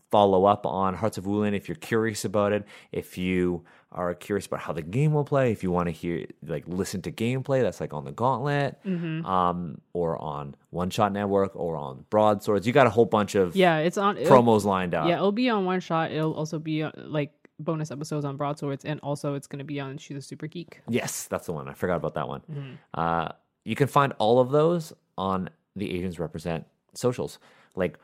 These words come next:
Speaker 1: for the month of May, we're just gonna just, like, Hearts of Wulin everything.
Speaker 2: Aw,
Speaker 1: We, we, like,
Speaker 2: yeah.
Speaker 1: we got you. This is what it's about. It's about,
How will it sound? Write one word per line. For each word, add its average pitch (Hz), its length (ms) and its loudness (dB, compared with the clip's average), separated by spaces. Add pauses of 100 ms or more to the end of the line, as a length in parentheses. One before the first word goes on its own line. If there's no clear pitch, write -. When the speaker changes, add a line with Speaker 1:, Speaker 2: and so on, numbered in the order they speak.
Speaker 1:
for 127 280 4
the 139 100 4
month 127 300 0
of 110 100 -2
May, 92 420 -2
we're 92 140 0
just 101 160 0
gonna 92 160 0
just, 78 240 -10
like, 76 180 -6
Hearts - 360 0
of 80 100 -10
Wulin 87 320 -2 (140)
everything. 92 580 0
Speaker 2:
Aw, 208 560 4 (160)
Speaker 1:
We, 269 140 0
we, 127 160 6
like, 113 240 6
Speaker 2:
yeah. 127 80 0
Speaker 1:
we 131 100 4
got 107 400 4
you. 82 160 -2
This 92 160 -4
is - 80 -6
what 107 160 2
it's - 100 -10
about. 85 280 0
It's - 100 -4
about, 117 340 2